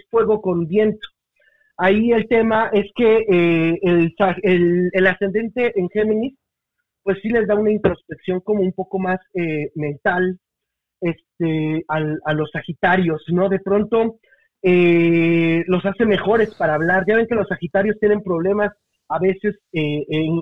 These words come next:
en expresarse, y justamente el Géminis les ayuda a equilibrar es-, esa, esas, esas formas de comunicación. O sea, los Sagitarios tienen problemas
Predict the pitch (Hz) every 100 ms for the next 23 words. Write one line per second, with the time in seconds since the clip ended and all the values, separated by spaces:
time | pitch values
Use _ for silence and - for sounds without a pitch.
0 | - 170 160 - 165 156 208 240 - 156
1 | - _ - 170 247 - 233 226 226 220
2 | 226 220 233 262 - 170 - 156 185 208
3 | 208 185 160 165 180 185 _ - _ _
4 | - 190 196 - 185 214 190 180 185 226
5 | 196 - _ 202 240 - 226 277 202 151
6 | - 151 147 143 127 151 123 - - -
7 | 220 - 233 233 233 196 254 247 247 240
8 | 233 214 202 202 208